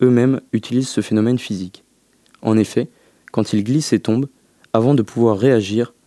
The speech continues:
le haut de leur corps a déjà en partie tourné dans un sens pendant leur chute.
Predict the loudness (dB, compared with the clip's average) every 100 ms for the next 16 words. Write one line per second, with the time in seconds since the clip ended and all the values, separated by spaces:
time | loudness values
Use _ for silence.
0 | -4 0 2 4 4 2 0 0 2 2
1 | 2 2 0 -2 -4 -6 -2 0 2 2
2 | 0 -2 -2 -4 -4 -2 0 0 -2 -4
3 | -14 -14